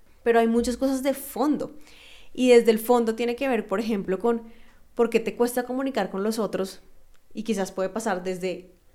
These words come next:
la inseguridad, que viene desde la niñez, hasta las ver-, la vergüenza que puede haberse construido en la adolescencia, en la adultez o lo que sea.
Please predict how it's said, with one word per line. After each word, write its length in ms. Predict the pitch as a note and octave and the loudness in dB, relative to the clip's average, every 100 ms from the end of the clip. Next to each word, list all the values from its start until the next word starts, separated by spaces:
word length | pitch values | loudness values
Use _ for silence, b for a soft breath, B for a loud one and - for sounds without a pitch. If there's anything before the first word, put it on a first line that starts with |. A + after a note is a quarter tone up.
| - | -16
la 340 | - G3 F#3 - | -6 -4 -4 -4
inseguridad, 680 | A3+ G#3+ G3+ F3+ E3+ - D4 - - | -2 -2 -2 -6 -6 -8 -8 -12 -12
que 80 | A3+ | -6
viene 200 | F3+ F3+ | -6 -4
desde 140 | F#3+ | -4
la 80 | B3+ | -2
niñez, 480 | G#3 F#3+ G3 F4+ - - b b b b | -2 -4 -8 -10 -12 -20 b b b b
hasta 300 | b G#3+ A3 | b -8 -4
las 180 | G3 F#3+ | -4 -2
ver-, 140 | F#3 F3+ | -4 -4
la 120 | F#3+ | -2
vergüenza 600 | E3+ F3 G#3 F#3+ G3 C#4 - | -2 -2 -2 -2 -6 -10 -10
que 120 | G3 | -12
puede 180 | - D#3+ | -6 -4
haberse 240 | D#3 E3 | -4 -6
construido 460 | - G#3+ - F3 E3+ | -10 -10 -8 -8 -6
en 60 | |
la 60 | F3 | -6
adolescencia, 520 | F#3+ F3 F#3 F3+ F3+ | -6 -6 -6 -6 -6
en 60 | F3+ | -6
la 60 | |
adultez 320 | F3 - D#3 - | -6 -8 -10 -10
o 40 | |
lo 80 | F3 | -12
que 60 | - | -8
sea. 200 | - | -10